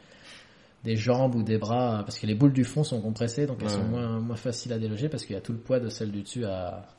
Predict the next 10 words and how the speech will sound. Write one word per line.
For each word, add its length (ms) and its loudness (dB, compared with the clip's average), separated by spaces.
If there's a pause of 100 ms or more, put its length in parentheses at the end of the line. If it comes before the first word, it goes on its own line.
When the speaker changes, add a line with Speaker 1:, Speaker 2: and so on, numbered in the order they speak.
(1080)
Speaker 1:
à 60 -12
propulser, 600 -10
hein. 60 -10 (180)
Petite 260 -20
règle 220 -10
Speaker 2:
C'est 80 -8
Speaker 1:
des, 60 -8
Speaker 2:
ça. 220 -10
Speaker 1:
des 80 -12
fluides. 400 -8